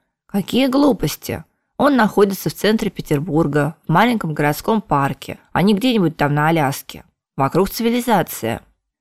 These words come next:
Да, но где она? Ничего, кроме белого покрывала,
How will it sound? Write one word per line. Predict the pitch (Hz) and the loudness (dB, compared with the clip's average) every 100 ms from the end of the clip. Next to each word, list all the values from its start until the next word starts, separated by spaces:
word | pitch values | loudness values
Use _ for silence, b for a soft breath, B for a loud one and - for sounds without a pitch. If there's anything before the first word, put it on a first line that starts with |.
| _ _ | _ _
Да, | 147 160 156 147 143 - _ - | -4 0 2 2 -2 -8 _ -6
но | 147 160 160 156 156 _ _ _ | 0 2 2 2 -2 _ _ _
где | 185 180 190 220 | -12 -2 2 4
она? | 175 151 135 123 _ _ _ _ _ - | 4 2 -2 -8 _ _ _ _ _ -4
Ничего, | 156 151 165 175 240 | -2 0 0 2 2
кроме | 196 175 | 2 0
белого | 156 160 196 208 | 0 2 2 0
покрывала, | 208 - 240 226 185 139 120 | -2 -4 -2 2 2 0 -4